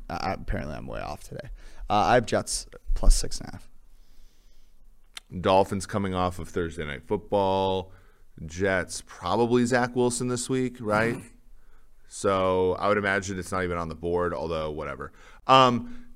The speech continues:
Speaker 2: let's go Jets. Yeah, I mean, so the Dolphins were favored by, what, four and a half against Houston at home, and then they've won two games since. The Jets are kinda meh.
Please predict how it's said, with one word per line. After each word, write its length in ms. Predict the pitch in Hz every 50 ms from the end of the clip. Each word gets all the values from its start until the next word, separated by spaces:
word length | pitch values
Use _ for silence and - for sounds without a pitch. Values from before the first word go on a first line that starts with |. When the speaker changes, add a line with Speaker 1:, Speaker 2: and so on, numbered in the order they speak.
| - - - - -
Speaker 2:
let's 240 | 104 120 123 120 -
go 220 | - 135 127 123
Jets. 800 | 117 - 92 101 113 110 113 117 107 - - - - - - - - - - - - - - - - - - - - - - - - - - - - - - - - - - - - - - -
Yeah, 380 | - 101 107 110 101 90 80 78 - -
I 100 | - -
mean, 400 | 117 120 117 113 107 107 101 90 - -
so 540 | - - 120 113 110 107 104 104 104 98 - - - - - - - -
the 100 | - 110
Dolphins 460 | 101 113 110 117 120 120 123 113 110
were 80 | 110 -
favored 420 | - - 110 110 104 107 104 90
by, 300 | 98 98 95 92 90 90
what, 260 | 90 - 92 90 87
four 220 | - - 98 98 101
and 80 | 98
a 20 | 92
half 200 | 98 98 95 95
against 260 | 101 95 92 - -
Houston 320 | - 101 92 - - 107 98
at 120 | 92 82
home, 400 | 85 92 92 92 92 101 104 104 - - - - - - - -
and 120 | - 90
then 100 | 95 92
they've 180 | 92 92 90 82
won 200 | 95 95 95 90
two 160 | - 92 85
games 280 | 85 90 92 90 87
since. 540 | - - 98 98 98 95 90 - - - - - - - - - - - -
The 80 | -
Jets 360 | 78 - 101 95 92 92 - 87
are 40 |
kinda 240 | 82 - 92 87 85
meh. 380 | 82 85 92 98 101 101 101